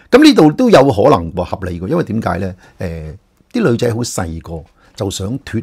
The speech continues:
離佢好貧困嘅生活，咁啊喺網上啊識一啲唔同嘅男人，咁你對我有興趣，咁咪有機會啦咁樣。咁如果唔係點會有啲人又俾人賣咗去唔同地方度，即係做妓女咁樣？即係呢啲，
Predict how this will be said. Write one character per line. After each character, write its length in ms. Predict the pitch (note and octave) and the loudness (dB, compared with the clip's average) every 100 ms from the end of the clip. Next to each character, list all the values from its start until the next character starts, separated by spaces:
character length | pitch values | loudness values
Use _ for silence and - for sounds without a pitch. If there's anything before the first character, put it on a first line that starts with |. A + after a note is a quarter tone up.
| F#2 | -8
離 160 | D#2 D2+ | -14 -10
佢 180 | G2+ | -8
好 80 | F#2 | -8
貧 220 | C#3 - D2+ D#2 | -10 -14 -14 -16
困 180 | - F2+ E2+ | -12 -10 -10
嘅 100 | E2 | -12
生 300 | E2 G#2 F#2+ | -12 -12 -12
活， 100 | E2+ - _ _ _ _ _ - | -14 -20 _ _ _ _ _ -4
咁 160 | E3 | 0
啊 80 | B2 | 0
喺 180 | C#3+ C3 | 0 -2
網 160 | F2+ | -6
上 140 | G2+ F2 | -6 -8
啊 40 | E2+ | -8
識 140 | - | -10
一 40 | D3 | -10
啲 260 | A2+ B1+ E2+ | -10 -10 -12
唔 120 | D#2+ | -12
同 160 | E2+ | -12
嘅 80 | D2+ | -12
男 180 | E2+ D2 | -12 -12
人， 200 | D#2+ F#2 - _ _ _ | -14 -16 -18 _ _ _
咁 80 | - | -2
你 80 | D#3 | 0
對 100 | A#2+ | 0
我 100 | G#2 | -2
有 80 | G2 F#2 | -4 -4
興 160 | F#2 F2 | -6 -6
趣， 340 | F2+ F2 G2 - | -8 -10 -14 -8
咁 80 | |
咪 80 | A#2 F2+ | -6 -6
有 60 | |
機 180 | E2+ G2+ | -8 -8
會 140 | E2+ D2+ | -8 -10
啦 100 | D#2+ | -12
咁 100 | D#2 | -14
樣。 140 | D#2 - _ _ - | -16 -20 _ _ -4
咁 140 | E3 | 0
如 80 | D#3+ | 0
果 120 | D#3 | 0
唔 20 | |
係 20 | F2+ | -2
點 80 | B2+ | -2
會 60 | |
有 100 | A2 | -4
啲 80 | G2 | -4
人 140 | A2+ D#2+ | -6 -8
又 100 | D#2+ | -8
俾 100 | G#2+ | -6
人 320 | G2+ D2+ D2 | -6 -8 -12
賣 220 | D#2+ D#2+ | -10 -10
咗 160 | G2+ F#2+ | -8 -8
去 160 | E2+ | -8
唔 120 | E2 D#2 | -10 -14
同 180 | D#2+ | -14
地 100 | D#2 | -12
方 220 | F2 G2+ F#2 | -10 -8 -8
度， 360 | E2 D#2+ D#2 | -10 -12 -12
即 120 | D2 | -8
係 180 | G#2 D#2 | -8 -8
做 160 | D#2 E2+ | -12 -14
妓 100 | E2+ | -14
女 280 | D2+ D#2+ E2+ | -12 -12 -12
咁 100 | F2+ | -12
樣？ 200 | D#2+ D#2+ E2+ | -12 -16 -8
即 120 | - | -4
係 120 | G#2 G2 | -2 -2
呢 180 | A#2 | -4
啲， 160 | A2+ A2+ | -6 -10